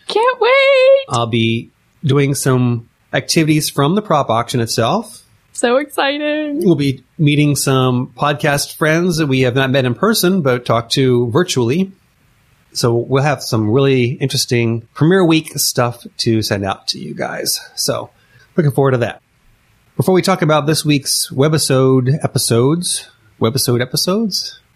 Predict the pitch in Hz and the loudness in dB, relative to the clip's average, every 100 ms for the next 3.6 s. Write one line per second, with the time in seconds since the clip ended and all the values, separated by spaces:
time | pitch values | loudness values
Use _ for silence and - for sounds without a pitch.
0 | _ - - - - - - - 151 - | _ -8 -6 -6 -12 -16 -6 -2 -2 -2
1 | 226 269 339 285 113 107 - - 165 165 | 0 0 2 0 2 2 0 -2 -4 -6
2 | - - - - 135 143 135 123 131 120 | -6 -6 -12 -4 -2 2 2 2 2 2
3 | 117 - 143 151 151 139 | 0 -2 2 4 2 0